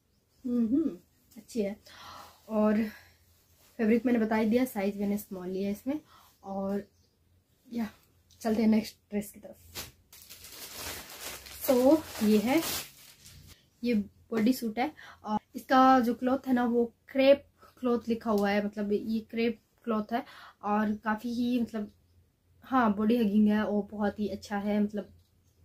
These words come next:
आपको पता ही है मतलब body suit कितने सुंदर लगते हैं। So मैंने भी ये अभी पहली बार ही try किया है, so I hope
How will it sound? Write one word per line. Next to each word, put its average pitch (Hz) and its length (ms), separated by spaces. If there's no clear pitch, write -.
आपको - 500
पता 202 240
ही 196 140
है 190 120
मतलब 190 200
body 208 260
suit 208 240
कितने 202 300
सुंदर 180 300
लगते 175 300
हैं। 180 120
So 196 360
मैंने 208 200
भी 196 280
ये 196 200
अभी 185 440
पहली 190 380
बार 185 200
ही 185 140
try 175 280
किया 175 240
है, 180 140
so - 140
I 175 380
hope 285 220